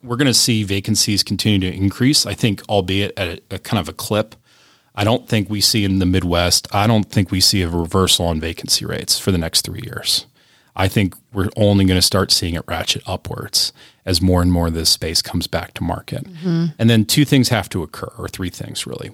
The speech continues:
Speaker 1: One, A, if the ownership is positioned and capitalized in the right way, potentially they can reposition, assuming location works,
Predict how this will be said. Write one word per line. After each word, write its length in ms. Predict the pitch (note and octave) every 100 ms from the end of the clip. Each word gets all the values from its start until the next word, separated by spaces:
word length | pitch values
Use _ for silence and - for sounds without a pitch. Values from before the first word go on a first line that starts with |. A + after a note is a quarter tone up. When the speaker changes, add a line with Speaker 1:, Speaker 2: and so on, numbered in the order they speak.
| -
Speaker 1:
One, 420 | B2+ B2 A#2 - _ _ _ _ _ _ _ _
A, 420 | B2 A#2 A#2 A2+ G#2+ _ _
if 100 | B2+
the 160 | G#2+ G#2
ownership 380 | A2 - A2+ G2
is 100 | -
positioned 680 | G2+ F#2 G#2 - G#2+ G2
and 160 | F2 E2+
capitalized 680 | - F2+ G2+ F#2 F2+ E2+
in 80 | F#2+
the 80 | E2+
right 220 | F2 E2
way, 440 | G#2 C#3+ D3 D3 C3+ _ - _ -
potentially 380 | - C#3+ - A#2+
they 100 | G#2+
can 140 | G2
reposition, 680 | F#2+ G2 G2 E2+ E2 - - - _ _ -
assuming 480 | - C3 A2 G2
location 560 | F2 F2+ B2 D3 - C3+
works, 500 | C3 C3 - - -